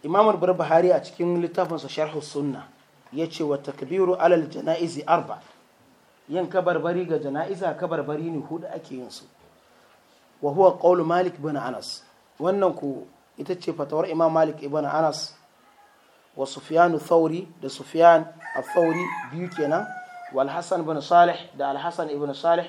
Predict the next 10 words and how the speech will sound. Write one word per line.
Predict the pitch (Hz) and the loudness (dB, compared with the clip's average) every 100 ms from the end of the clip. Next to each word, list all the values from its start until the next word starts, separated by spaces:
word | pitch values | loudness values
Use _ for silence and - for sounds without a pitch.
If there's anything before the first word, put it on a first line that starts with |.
| - | -8
uku | 160 151 | -10 -10
kenan, | 143 139 160 226 - _ _ _ 120 | -8 -4 -2 -2 -8 _ _ _ -6
wa | 143 170 | 0 0
Ahmad | 175 175 160 | 2 0 0
bin | 151 | -4
Hanbal | 143 170 180 170 190 185 - - | 0 2 2 4 2 2 -10 -10
da | - | -6
Ahmad | - - 156 | -4 -2 0
bin | 147 143 | 0 0
Hanbal | 160 170 175 | 0 2 2